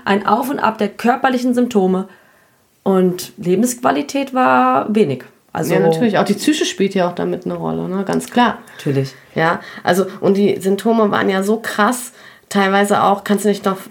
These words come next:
Speaker 2: vielleicht an was erinnern? Also zum Beispiel die Verspannungen, die gingen gar nicht weg durch Massagen. Also es waren keine normalen Verspannungen, die, wenn jemand kommt, sagt, „Oh, ich hab Verspannung.“ Also es war wirklich extrem, so teilweise auch, dass du kein, dich nicht mehr bewegen konntest.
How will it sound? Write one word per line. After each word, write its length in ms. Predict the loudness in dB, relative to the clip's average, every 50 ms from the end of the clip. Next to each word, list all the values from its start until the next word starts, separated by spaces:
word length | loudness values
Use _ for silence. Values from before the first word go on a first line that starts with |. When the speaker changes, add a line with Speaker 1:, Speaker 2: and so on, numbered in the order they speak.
| -20 -20 -20 -20 -18 -16
Speaker 2:
vielleicht 280 | -6 -6 -6 -4 -2 -2
an 80 | -2
was 160 | -2 -2 -2
erinnern? 240 | -2 0 2 2 2
Also 160 | 2 0 -2
zum 140 | 0 2 2 2
Beispiel 200 | 2 2 0 0
die 60 | 0
Verspannungen, 680 | 0 -2 -4 -4 -2 0 0 2 2 2 2 2 0
die 160 | 0 0 0 2
gingen 240 | 4 4 4 4
gar 140 | 4 4 2 0
nicht 200 | -2 -2 -2 -2
weg 200 | -2 -2 -2 -2
durch 240 | -2 -2 0 0
Massagen. 680 | 0 0 0 0 0 -2 0 0 0 0 0 -2 -2 0
Also 160 | 0 0 -2
es 180 | -2 -4 -2
waren 260 | 0 2 2 2 2 0
keine 220 | 0 0 0 2 2
normalen 400 | 2 2 0 0 -2 -2 -4 -4
Verspannungen, 600 | -4 -6 -6 -6 -4 -2 0 2 2 2 2 2
die, 280 | 2 0 -2 -4 -4 -6 -10 -16 -18 -20 -20 -20 _
wenn 320 | -20 -18 -14 -6 -2 -2 0
jemand 260 | 2 2 2 0 0
kommt, 240 | -2 -2 0 0 2
sagt, 180 | 2 0 0
„Oh, 60 | -2 -4
ich 120 | -4 -6
hab 100 | -8 -6
Verspannung.“ 480 | -6 -8 -8 -4 -2 0 0 0 0 0
Also 140 | 0 -2 -2
es 120 | -2 0
war 200 | 0 0 2 4
wirklich 360 | 2 2 2 0 -4 -6 -6
extrem, 600 | -10 -8 -8 -8 -8 -8 -6 -2 0 2 4 4 2
so 140 | 2 0 -2
teilweise 540 | 0 -2 -2 0 2 0 0 0 0 -2
auch, 120 | -2 -2 -2
dass 220 | -4 -6 -8 -2
du 240 | 0 0 0 0 -4 -10 -20 -20 -20 -20 -20 -20 -18 _
kein, 380 | 0 2 2 2 2 0 -2 -10 -16 -20 _ -20 -20 -20 _ _ _ _ -16 -12
dich 220 | -10 -8 -4 0 0
nicht 140 | 2 4
mehr 120 | 4 4 4
bewegen 440 | 2 2 2 2 2 2 2 0 0
konntest. 580 | 0 0 0 0 0 -2 -4 -6 -6 -12 -16